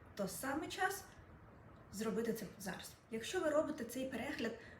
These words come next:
безпосередньо у вашому класі навчальному, ви можете поділитись на команди таким чином, щоб кожна команда досліджувала одного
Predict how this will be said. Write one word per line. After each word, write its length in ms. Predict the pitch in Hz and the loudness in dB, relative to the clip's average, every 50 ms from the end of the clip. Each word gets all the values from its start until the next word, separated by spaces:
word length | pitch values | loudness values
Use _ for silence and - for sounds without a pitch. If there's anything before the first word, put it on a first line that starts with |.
| - - | -10 -8
безпосередньо 640 | 214 - - 226 220 - - 226 247 254 226 226 | -6 -2 0 0 0 0 0 2 2 4 4 4
у 40 | 208 | 4
вашому 380 | 180 208 208 - - 196 185 170 - | 4 2 0 0 0 0 0 0 -2
класі 460 | - - 208 - 480 523 523 - 240 | -2 0 0 2 2 2 2 2 2
навчальному, 680 | 185 180 175 - - 220 170 170 175 175 190 262 392 571 - - - - - - - | 2 0 0 -2 -2 -2 0 0 0 0 0 2 2 0 -2 -4 -10 -14 -14 -10 -6
ви 220 | - 220 - - - | 0 2 2 4 6
можете 500 | 277 233 285 339 - 370 - - 339 330 320 - - - - - | 6 6 4 4 4 2 2 2 2 0 0 -2 -8 -12 -8 0
поділитись 580 | - 208 175 214 202 233 294 302 285 - - - | 2 4 6 6 6 6 4 2 0 -2 0 0
на 120 | 208 202 | 0 0
команди 560 | 202 - 220 190 190 220 226 226 214 175 196 196 - - - - - - - - | 0 2 2 2 2 4 4 4 4 4 2 -2 -8 -10 -12 -14 -14 -16 -12 -4
таким 340 | - 214 208 - 254 220 180 | -4 -2 0 2 2 2 4
чином, 420 | - - - 311 381 381 330 247 | 2 2 2 2 2 4 4 4
щоб 200 | 208 - - 220 - - - | 4 2 0 -2 -2 -2 -2
кожна 400 | - 302 392 494 - - 359 320 | 0 2 2 4 4 2 2 0
команда 500 | - - 277 262 269 277 277 262 226 214 | 0 2 2 4 4 6 4 4 4 4
досліджувала 800 | 190 - 196 - - 220 262 269 226 - 254 233 240 233 226 233 - - - - - - | 2 2 -2 -2 0 0 0 2 0 0 0 0 0 0 0 -2 -4 -8 -12 -14 -10 -4
одного 680 | - 233 190 190 208 214 208 202 202 202 202 233 247 | 2 4 6 6 6 6 6 6 4 4 2 0 -2